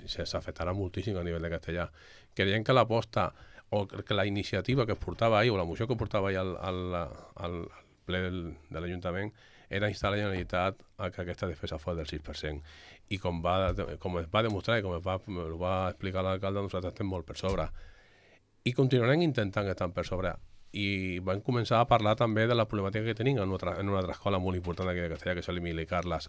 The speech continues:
amb deficiències a nivell estructural, en la coberta i sobretot en la façana, i en tancaments, i n'hi ha moltes coses que hem de fer.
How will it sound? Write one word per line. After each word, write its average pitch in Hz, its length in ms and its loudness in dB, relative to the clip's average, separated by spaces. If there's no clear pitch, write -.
amb 92 100 -4
deficiències 90 560 -4
a 98 80 0
nivell 87 280 -2
estructural, 90 580 -2
en 90 80 -2
la 85 80 -2
coberta 87 400 -2
i - 20 -12
sobretot 87 300 -4
en 87 100 0
la 85 80 -2
façana, 92 440 0
i 85 80 -2
en 82 100 -2
tancaments, 87 600 -2
i 95 160 -6
n'hi 95 100 0
ha 98 80 2
moltes 98 460 -2
coses 98 260 -2
que 92 140 -4
hem 92 80 -4
de 92 80 -4
fer. 95 220 0